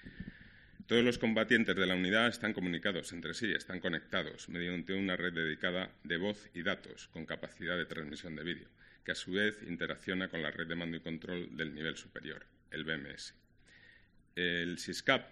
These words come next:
haciendo uso de tecnologías avanzadas,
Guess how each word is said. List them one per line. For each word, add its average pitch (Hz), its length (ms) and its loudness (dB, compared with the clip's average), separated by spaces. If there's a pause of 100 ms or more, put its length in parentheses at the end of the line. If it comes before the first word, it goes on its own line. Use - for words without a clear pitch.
(140)
haciendo 101 400 0
uso 101 280 0
de 85 80 0
tecnologías 82 640 -2
avanzadas, 90 640 -4